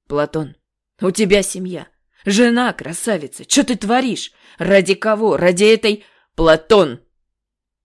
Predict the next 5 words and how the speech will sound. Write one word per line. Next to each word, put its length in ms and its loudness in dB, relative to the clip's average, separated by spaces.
Он 200 -4
замолкает, 760 -6
сжав 300 -12
зубы. 380 -14
"Полегче", 680 -2